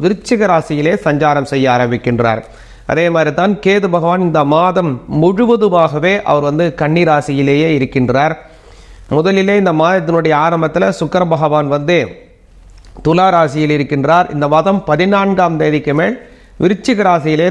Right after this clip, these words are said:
தனது சஞ்சாரத்தை ஆரம்பிக்கின்றார். அதே மாதிரி தான் சனி பகவான் இந்த மாதம் முழுவதுமாகவே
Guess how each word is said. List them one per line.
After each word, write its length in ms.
தனது 240
சஞ்சாரத்தை 560
ஆரம்பிக்கின்றார். 760
அதே 240
மாதிரி 220
தான் 140
சனி 220
பகவான் 340
இந்த 140
மாதம் 380
முழுவதுமாகவே 920